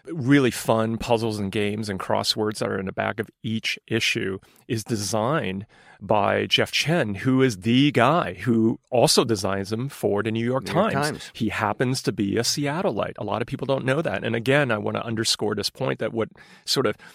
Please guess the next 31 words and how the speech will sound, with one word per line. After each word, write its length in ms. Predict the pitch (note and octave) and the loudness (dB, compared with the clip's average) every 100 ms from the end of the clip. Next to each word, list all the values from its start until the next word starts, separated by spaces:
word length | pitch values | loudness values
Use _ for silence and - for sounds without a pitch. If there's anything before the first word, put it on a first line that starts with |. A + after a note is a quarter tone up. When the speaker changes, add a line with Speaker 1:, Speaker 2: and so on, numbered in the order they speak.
| - _ - | -20 _ -6
Speaker 1:
uh, 200 | A2 G#2 | -4 -4
happens 460 | - A#2+ B2 B2+ - | -2 0 2 2 2
here 200 | C3 B2 | 2 2
in 80 | G#2+ | 2
Seattle 760 | - G#2+ G#2+ A#2+ B2 G2+ G#2 - | 0 0 -2 -2 0 0 -2 -4
actually 460 | G#2+ - A#2 G#2 | -6 -4 -4 -4
ends 240 | A2 A2 G#2+ | -4 -4 -2
up 160 | A2 | -4
impacting 800 | - A#2+ B2+ A#2 G#2+ G2+ G#2 G2 | -4 -6 -4 -4 -4 -2 -2 -2
the 60 | G2 | -4
rest 360 | F#2+ G#2 - A#2+ | -2 -2 -2 -4
of 60 | |
the 80 | G#2 | -8
country 560 | - G#2+ G2 - A2 G#2 | -6 -6 -4 -4 -4 -4
and 120 | G2 | -6
really 280 | G#2 G#2+ G2+ | -4 -4 -2
elevating 640 | A2 C3 G#2+ G2+ F#2+ F#2+ | 0 0 0 -4 -6 -8
and 140 | G2+ F#2+ | -8 -4
driving 480 | G#2 G#2+ A2+ G#2+ | 0 0 0 -2
and 100 | F#2 | -4
influencing 640 | G2+ C3 A#2 G2+ F#2+ - F#2 | -6 -6 -6 -6 -4 -6 -6
what 120 | F#2+ | -8
happens, 500 | G2+ G2+ G2 F#2+ - - | -8 -8 -10 -8 -10 -10
um, 340 | G#2 F#2 F#2+ | -10 -10 -10
across 400 | A2 G2+ G#2+ F#2+ | -12 -6 -6 -6
the 60 | - | -8
country 320 | A2+ G2 G2+ | -10 -8 -8
and 80 | F#2+ | -8
across 300 | - G2+ - | -4 -6 -4
the 80 | G#2 | -6
world. 320 | A2+ A#2+ | -4 -2